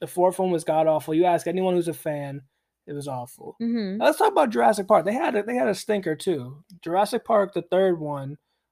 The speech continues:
Speaker 1: um, I forget what it's
Speaker 2: The,
Speaker 1: called. I think it's
Speaker 2: the
Speaker 1: called a Lost, not a Lost World. It's, um,
Speaker 2: Of the originals?
Speaker 1: The Originals. That one was the stinker of that, of
Speaker 2: Oh,
Speaker 1: that
Speaker 2: I didn't see
Speaker 1: series.
Speaker 2: that. I didn't see that.
Speaker 1: And the rest of the movies were good. Same thing with Fast and Furious. I would say the rest of them were good. That one was a stinker.
Speaker 2: Mm.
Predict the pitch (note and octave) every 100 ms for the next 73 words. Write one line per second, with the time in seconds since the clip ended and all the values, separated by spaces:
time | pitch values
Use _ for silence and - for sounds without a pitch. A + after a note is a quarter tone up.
0 | _ D3 C#3+ C#3 C#3 C3+ - _ _ _
1 | - - F3 E3+ A3 G3 F#3+ F3+ D#3 D#3
2 | E3 G3+ D3+ C#3+ D3+ - - F3+ F#3+ G3
3 | F3 E3 - E3 D3+ C#3 D3 - D#3+ D3+
4 | D3 E3+ F#3 F#3+ F#3+ F3+ F#3 A3 C4+ E4+
5 | F#4 - D#3 D3 F3 E3 D3+ C#3 C3+ D3
6 | E3 E3 D#3+ C#3+ D3+ C#3+ - D3+ C#3 C#3
7 | C#3 G#3+ G#3 G3 F#3+ E3+ G#3+ A3+ A#3 A3
8 | F#3 F#3+ G3 E3+ D3 - F3+ F3+ F3 -
9 | D#3 D#3 - E3 D#3 D#3+ E3+ - E3 E3
10 | D#3+ D3+ D#3 D3+ E3+ F#3+ F#3+ _ _ -
11 | - D#3 D#3 D#3 D#3 D3 C#3 D3 C#3+ C3
12 | D3 C3 C#3 D#3+ E3+ E3+ D3 D#3 D#3+ -
13 | D#3+ D#3+ E3 E3 D#3+ - D3 C#3+ C3+ C3+
14 | C3+ - C#3 C3 C3 D3 F#3 E3+